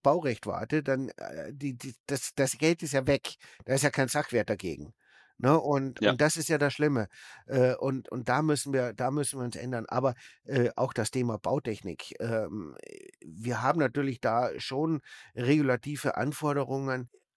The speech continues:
Speaker 1: Und jetzt muss ich mal so ganz kurz, äh, reingehen.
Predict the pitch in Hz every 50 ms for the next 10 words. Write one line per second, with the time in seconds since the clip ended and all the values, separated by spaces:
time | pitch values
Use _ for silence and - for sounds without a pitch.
0 | _ - 143 139 131 - - - 139 131 147 - - 165 175 - 165 147 139 147
1 | 143 139 - 143 127 135 165 - - - 175 170 - - - - - 107 131 131
2 | 131 135 - - 120 147 180 165 151 143 143 147 160